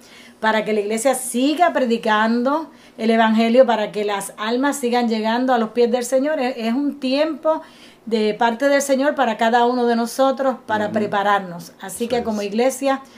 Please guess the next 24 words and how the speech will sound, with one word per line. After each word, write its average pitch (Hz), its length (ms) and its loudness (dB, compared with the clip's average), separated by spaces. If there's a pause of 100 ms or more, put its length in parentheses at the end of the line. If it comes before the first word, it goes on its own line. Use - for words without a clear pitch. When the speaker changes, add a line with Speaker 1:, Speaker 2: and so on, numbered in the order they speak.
(220)
Speaker 1:
hermanos, 220 480 -2
tenemos 214 460 -6
que, 214 340 -4
que 214 100 -6
entender 202 500 -4
el 240 80 0
mensaje 220 540 -2
que 220 80 -8
el 196 40 -8
Señor 196 240 -10
nos 202 120 -8
está 190 220 -6
dando. 175 300 -10 (420)
Speaker 2:
Claro 170 160 -16
Speaker 1:
Vamos 220 200 -2
Speaker 2:
que 247 60 2
Speaker 1:
a 226 40 -2
Speaker 2:
sí. - 60 -6
Speaker 1:
prepararnos 196 680 -4
espiritualmente, 208 880 -4
nuestro 202 260 -8
corazón, 214 600 -4
nuestra 196 280 -8
mente. 226 600 -4